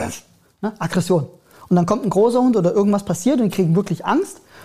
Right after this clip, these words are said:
Dann kommt die Angst durch, dann <laughs> hören sie auf. <laughs> Genau, weil die Angst halt schon da ist, die Aggression ist drüber gelagert. Also, äh,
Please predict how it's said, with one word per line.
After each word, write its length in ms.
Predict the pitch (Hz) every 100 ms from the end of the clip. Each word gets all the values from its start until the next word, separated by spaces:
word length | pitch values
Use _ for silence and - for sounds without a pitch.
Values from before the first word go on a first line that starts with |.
| -
Dann 140 | 185
kommt 200 | 214 208
die 60 | 240
Angst 260 | 220 -
durch, 140 | 285 -
dann 180 | 185
<laughs> 20 | 139
hören 120 | 175
sie 160 | - 180
auf. 360 | 202 180 - -
<laughs> 60 | - - - - _ _ - - -
Genau, 220 | 247 226 - - -
weil 100 | 180
die 120 | -
Angst 220 | 247 -
halt 140 | 190
schon 120 | 190 180
da 180 | 208
ist, 360 | 285 370 - -
die 60 | 214
Aggression 360 | - 190 220
ist 140 | 226 226
drüber 240 | 262 226
gelagert. 420 | 165 139 127 135
Also, 200 | 175 160 185
äh, 180 | -